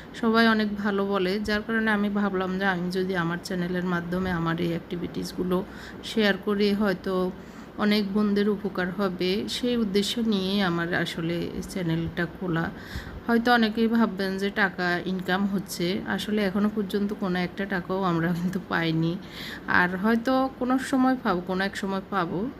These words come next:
যাই হোক, সেটা উদ্দেশ্য আমি মনে করি আমার কোনো রকমই মানে বেশি একটা নেই, কারণ টাকা পয়সা হাজব্যান্ডেরা তো, আম,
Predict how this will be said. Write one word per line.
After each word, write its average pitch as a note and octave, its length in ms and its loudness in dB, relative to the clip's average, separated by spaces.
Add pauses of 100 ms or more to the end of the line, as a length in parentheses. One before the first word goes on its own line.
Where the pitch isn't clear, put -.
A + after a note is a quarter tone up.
যাই A3 280 4
হোক, B3 160 0
সেটা A3+ 400 0 (520)
উদ্দেশ্য A#3 460 2 (320)
আমি F#3+ 260 2
মনে G3 240 -2
করি F#3+ 220 -2
আমার E3 280 2 (180)
কোনো G3 580 0
রকমই F#3+ 600 2
মানে E3 220 0
বেশি F3 260 0
একটা F3+ 240 -2
নেই, E3+ 320 0
কারণ F3+ 300 -2 (1000)
টাকা F#3+ 300 -2
পয়সা G#3 520 2 (240)
হাজব্যান্ডেরা F#3 560 0
তো, F#3+ 140 -2
আম, - 1700 -2